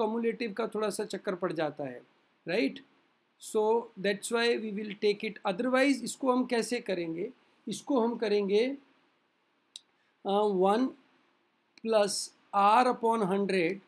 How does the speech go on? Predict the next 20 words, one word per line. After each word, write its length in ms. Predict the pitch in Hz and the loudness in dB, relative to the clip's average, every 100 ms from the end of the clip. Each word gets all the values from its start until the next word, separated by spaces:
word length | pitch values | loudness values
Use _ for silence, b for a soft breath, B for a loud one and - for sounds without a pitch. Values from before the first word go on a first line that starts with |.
| _ _ _ _ _ _ _ _ _ _ _ _ _ _ _ _ _ _ _ _ _ _ _ _ _ _ _ _ _ _ _ _ _ _ _ _ - - | _ _ _ _ _ _ _ _ _ _ _ _ _ _ _ _ _ _ _ _ _ _ _ _ _ _ _ _ _ _ _ _ _ _ _ _ -20 -10
raise 320 | 185 208 214 - | 0 0 0 -2
to 140 | 269 196 | -4 0
power, 400 | 208 180 175 233 277 _ _ _ _ _ _ - | 2 2 2 -2 -8 _ _ _ _ _ _ -20
इसका 200 | - 214 | -10 -2
raise 260 | 196 196 | -2 -2
to 100 | - | -6
power 260 | 202 214 214 | -4 -4 -4
कितना 260 | 208 214 220 | -6 -6 -4
कर 140 | 220 | -4
देंगे? 320 | 214 233 277 - | -4 -6 -6 0
N। 200 | 202 160 - _ _ _ _ - | 2 2 -2 _ _ _ _ -4
N 200 | 202 226 | -2 -2
कितना 280 | 240 247 254 | -4 -2 2
है? 100 | 269 | 2
Five। 360 | 254 180 139 117 _ _ _ _ _ _ _ _ _ _ _ _ _ _ _ _ _ _ - | 0 -4 -4 -10 _ _ _ _ _ _ _ _ _ _ _ _ _ _ _ _ _ _ -12
It 80 | 220 | -12
should 320 | - - 220 190 | -10 -10 -8 -6
be 220 | 185 185 | -4 -6
equal 440 | 151 185 175 175 | -4 -4 -4 -4
to 200 | 214 180 | -2 -2